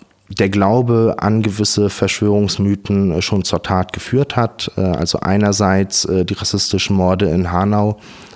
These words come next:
aber auch, äh, der Anschlag auf die Synagoge in Halle. Äh, die Täter waren in beiden Fällen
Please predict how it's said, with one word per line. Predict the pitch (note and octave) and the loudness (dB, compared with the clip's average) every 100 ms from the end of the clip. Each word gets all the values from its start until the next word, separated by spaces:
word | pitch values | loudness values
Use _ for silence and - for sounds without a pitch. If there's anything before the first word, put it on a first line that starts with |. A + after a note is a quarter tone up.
| - | -4
aber | F#2 G2 F#2+ | -2 2 2
auch, | D2 F#2 F#2+ - - | 2 2 0 -2 -6
äh, | D#2 F#2 F2+ F2+ | 0 2 2 0
der | F2 - | 0 0
Anschlag | G2 - G2+ F2 | 0 0 -2 0
auf | E2+ F2+ | -2 -2
die | G2 | -2
Synagoge | G2 F#2+ F2+ F#2+ F#2+ F#2 | 0 0 2 0 2 0
in | F2+ | 0
Halle. | F2+ G2+ A#2 A#2 - - - - - | 0 0 0 -2 -6 -20 -20 -18 -4
Äh, | F#2+ G2 | 0 0
die | F#2 F#2 | 0 -2
Täter | - G#2 A#2 G#2 | 0 0 2 2
waren | G2 F#2+ G2 G2 | 2 2 2 0
in | - G2 F#2 | 0 0 0
beiden | D#2+ G2 B2+ | 0 0 0
Fällen | - A2+ G#2+ G#2+ G#2+ | -2 0 2 2 0